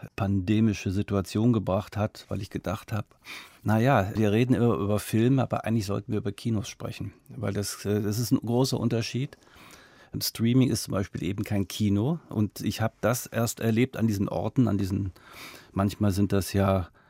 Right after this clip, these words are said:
ist so eine kleine Bar daneben, dann ist ein, ein kleiner Kirchplatz vor den, vor diesem Kino, manchmal sind es auch große Riesenkinos wie in Köln oder so.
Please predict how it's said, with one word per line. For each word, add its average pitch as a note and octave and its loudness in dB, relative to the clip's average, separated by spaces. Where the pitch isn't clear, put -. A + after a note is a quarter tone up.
ist - -10
so G2 0
eine F#2+ 0
kleine F#2+ 2
Bar G2 2
daneben, G2+ 4
dann G#2 0
ist G2+ -4
ein, G2 0
ein F2+ -8
kleiner F#2+ -2
Kirchplatz A#2+ 0
vor - -2
den, A2 2
vor - -4
diesem G2+ -2
Kino, A2 4
manchmal G#2 2
sind G#2+ 2
es F#2+ 0
auch G#2 -2
große A2+ 2
Riesenkinos A2+ 2
wie A2 -4
in G2+ -2
Köln B2+ 0
oder A2 -2
so. A2+ -4